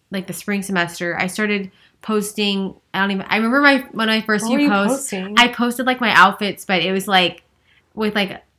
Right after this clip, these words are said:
Speaker 1: like, grids, you know? Like, I would do, like, you know, my shoes close up next to, like, my outfit. And I remember I had, like, a, I would put little outfits together. Like, I would put, and I,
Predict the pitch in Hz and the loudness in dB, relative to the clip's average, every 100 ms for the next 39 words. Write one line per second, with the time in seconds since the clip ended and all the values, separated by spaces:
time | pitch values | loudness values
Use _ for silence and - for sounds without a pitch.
0 | - 202 170 196 185 202 190 202 214 247 | -6 -2 -2 -4 -6 0 0 0 -2 -4
1 | 240 240 247 220 165 190 185 190 185 175 | 0 0 0 0 2 2 0 0 0 -2
2 | - _ _ 208 202 185 175 180 208 190 | -6 _ _ -2 0 0 -2 -6 -8 -4
3 | 185 - 208 196 185 - 202 185 185 170 | -4 -2 -2 -2 -4 -6 -4 -2 -2 0
4 | 165 - 185 175 180 143 156 185 190 190 | -4 -4 -6 -4 0 0 0 -2 -4 -4
5 | 185 - 180 170 165 _ _ _ - - | -4 -2 0 0 -6 _ _ _ -20 -20
6 | - - 233 233 226 240 226 214 214 208 | -18 0 4 4 8 8 10 10 10 8
7 | 202 139 - - 214 208 202 240 233 226 | 2 0 -4 0 0 2 -4 -6 -4 0
8 | 165 196 202 185 180 170 180 180 180 185 | 2 2 -2 -4 -2 -2 -2 -4 0 0
9 | 185 185 208 - 196 196 196 196 | 0 -4 -8 -4 0 2 2 0